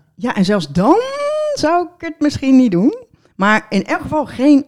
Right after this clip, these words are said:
ongevraagd advies. Want ja, je weet zelf ook, als iemand zegt, "Eh, weet je wat jij zou moeten doen?" Ja, dan ben je gewoon meteen geïrriteerd. En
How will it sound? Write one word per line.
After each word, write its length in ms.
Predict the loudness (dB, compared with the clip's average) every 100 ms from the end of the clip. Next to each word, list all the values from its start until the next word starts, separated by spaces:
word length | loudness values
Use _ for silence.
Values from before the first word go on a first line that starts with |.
| _
ongevraagd 640 | 4 4 2 -2 -2 -4
advies. 500 | -12 -10 -10 -10 -16 _
Want 220 | -4 -4 -10
ja, 160 | -8
je 140 | -6 -4
weet 180 | -4 -4
zelf 200 | -4 -2
ook, 140 | -4
als 120 | -4
iemand 200 | -4 -6
zegt, 200 | -8 -12
"Eh, 100 | -20
weet 240 | -20 -20 -20
je 60 |
wat 100 | -14
jij 120 | -8
zou 120 | -4 -4
moeten 180 | -4
doen?" 220 | -6 -6 -8 _ _ _
Ja, 180 | -10 -4
dan 100 | -4
ben 80 | -4
je 60 |
gewoon 140 | -6 -6
meteen 240 | -2 -4
geïrriteerd. 680 | -4 -10 -10 -8 -6 -6 -8
En 600 | -8 -6 -4 -4 -4